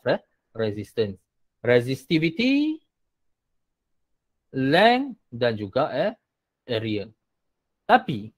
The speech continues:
nilai resistivity tidak bergantung dengan resistance, area ataupun length.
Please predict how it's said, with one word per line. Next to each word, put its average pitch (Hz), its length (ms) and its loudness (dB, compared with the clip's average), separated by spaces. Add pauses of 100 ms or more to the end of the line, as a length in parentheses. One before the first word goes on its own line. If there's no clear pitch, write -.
(1400)
nilai 233 400 8
resistivity 180 880 -2 (1040)
tidak 170 320 0
bergantung 139 560 -2
dengan 117 320 -6
resistance, 110 800 -8 (800)
area 135 520 0
ataupun 104 560 -8
length. 98 280 -10